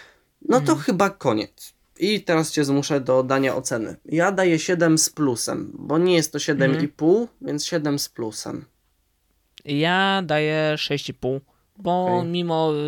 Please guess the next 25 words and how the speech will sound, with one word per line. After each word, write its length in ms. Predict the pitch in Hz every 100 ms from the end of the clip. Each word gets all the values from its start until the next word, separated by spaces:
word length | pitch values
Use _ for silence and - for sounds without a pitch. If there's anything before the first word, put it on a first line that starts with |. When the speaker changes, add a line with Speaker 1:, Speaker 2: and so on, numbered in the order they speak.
| 147
Speaker 2:
y, 40 |
tych 200 | 147 156
wszystkich, 460 | - - 135 143 127 - -
mm, 360 | 151 143 135 143 _ _ _ _ -
no 100 | 202
to, 140 | 233 190 -
to 100 | 247
nie 140 | 247
jest 180 | 202 -
film 180 | 165 147
idealny 540 | 135 127 139 143 143
i 80 | 139
ma, 240 | 135 131
y, 580 | 131 131 117 135 143 139 -
trochę 260 | 165 151
ma 120 | 135
problemów, 240 | 120 139 123 226
Speaker 1:
Prawdopodobnie, 420 | 240 - 208 226
Speaker 2:
ale 100 | 233
Speaker 1:
gdyby 280 | 208 202 202
nie 100 | 196
przerwa, 340 | 185 190 180 165
dałbym 320 | 151 151 147
zwykłe 400 | 135 151 147 135
siedem. 420 | - 120 107 233